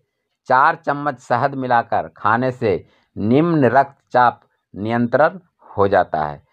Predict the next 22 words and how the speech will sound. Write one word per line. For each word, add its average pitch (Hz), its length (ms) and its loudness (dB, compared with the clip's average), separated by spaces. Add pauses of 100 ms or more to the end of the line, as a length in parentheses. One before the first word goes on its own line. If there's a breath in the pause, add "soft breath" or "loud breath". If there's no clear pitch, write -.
(260)
दोस्तों, 135 500 0 (300)
हमारा 120 300 2
वीडियो 123 340 -6
कैसा 123 340 0
लगा? 135 260 0 (440)
अगर 110 220 0
अच्छा 123 440 -2
लगा 139 280 2 (500)
तो 120 100 -2
हमारा 123 680 2 (580)
च-, 107 120 -2
चैनल 123 360 0
को 123 120 -8
सब्सक्राइब 120 600 -2
कीजिए, 135 460 -2
लाइक 120 380 0
कीजिए, 135 480 -2 (180)
अपने 101 320 -2
दोस्तों 131 400 0
को 143 140 -2
शेयर 127 260 2
कीजिए। 120 520 -2